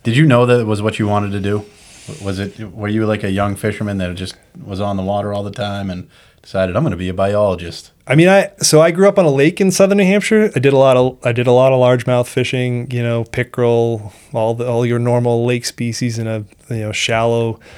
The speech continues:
Speaker 2: warm water lake in New Hampshire. Uh, I enjoyed that, and I didn't fish a lot of saltwater until I got probably to be, I don't know, high school age, and a friend of mine took me striper fishing, and it was pretty exciting.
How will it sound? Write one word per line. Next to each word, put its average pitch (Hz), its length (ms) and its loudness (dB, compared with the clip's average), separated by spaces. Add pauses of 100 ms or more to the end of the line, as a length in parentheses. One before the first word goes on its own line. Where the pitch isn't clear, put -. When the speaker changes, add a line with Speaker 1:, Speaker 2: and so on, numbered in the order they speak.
(160)
Speaker 2:
warm 113 300 -2
water 113 240 0
lake 107 240 -4
in 107 80 -6
New 107 80 -4
Hampshire. 110 540 -4
Uh, 107 440 0 (400)
I 127 60 2
enjoyed 151 360 6
that, 123 300 -2
and 117 260 -6 (220)
I 123 160 0
didn't 175 260 -2
fish - 280 2
a - 20 2
lot 135 160 6
of 120 80 0
saltwater 123 360 0
until 120 260 -6
I 113 80 -2
got 113 240 -6
probably 120 260 -2
to 117 80 -6
be, 113 280 -6 (380)
I 110 100 -8
don't 101 120 -10
know, 98 80 -12
high 120 180 -2
school 113 360 -6
age, 101 180 -10
and 107 80 -8
a 104 60 -10
friend 120 240 -4
of 113 60 -6
mine 110 360 -6 (320)
took - 160 -8
me 117 80 -4
striper 113 320 -4
fishing, 110 400 -8
and 110 100 -6
it 110 80 -10
was 117 120 -10
pretty 117 280 -4
exciting. 107 520 -6